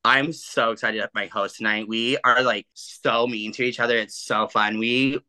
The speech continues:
are so good at reading each other. We started a group chat with this other queen yesterday. We literally named it Virgo Bully Chat 'cause we just keep bur-, like, bullying Virgo, and it's so funny.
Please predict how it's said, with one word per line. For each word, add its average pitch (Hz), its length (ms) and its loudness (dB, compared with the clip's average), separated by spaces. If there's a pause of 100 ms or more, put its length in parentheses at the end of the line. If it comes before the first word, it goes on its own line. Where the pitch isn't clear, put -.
are 113 140 2
so 113 400 0
good 110 160 2
at 104 140 0
reading 101 240 -2
each 113 180 -2
other. 123 380 4
We 131 80 -6
started 139 260 2
a - 20 -4
group 120 200 -6
chat 131 160 -2
with 120 80 -8
this - 120 -16
other 107 200 -8
queen 113 160 -6
yesterday. 113 380 2
We 110 200 -2
literally 107 540 -2
named 107 320 4
it 110 260 2
Virgo 113 480 2
Bully 104 340 -2
Chat 120 440 0
'cause 113 100 -20
we 107 60 -6
just 101 160 -10
keep 104 240 -8
bur-, - 240 0
like, 101 240 2 (220)
bullying 101 460 4
Virgo, 92 280 2
and 95 100 0
it's - 140 -10
so - 480 -4
funny. - 500 -8